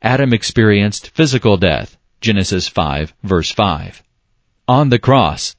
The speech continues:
Jesus also experienced physical death, Matthew twenty-seven, verse fifty. The difference is that Adam died because he was a sinner,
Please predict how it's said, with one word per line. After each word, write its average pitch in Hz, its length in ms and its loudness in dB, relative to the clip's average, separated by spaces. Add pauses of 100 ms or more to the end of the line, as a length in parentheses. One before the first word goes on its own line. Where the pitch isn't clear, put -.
Jesus 131 400 0
also 135 460 2
experienced 95 760 0
physical 127 400 0
death, 101 380 -2 (340)
Matthew 95 340 0
twenty-seven, 107 600 0
verse 85 240 -2
fifty. - 540 -6 (480)
The 101 80 0
difference 123 480 0
is 123 160 0
that 101 320 0
Adam 135 260 0
died 95 340 -2
because 113 360 -2
he 175 120 0
was 117 220 2
a 92 80 0
sinner, 160 420 -4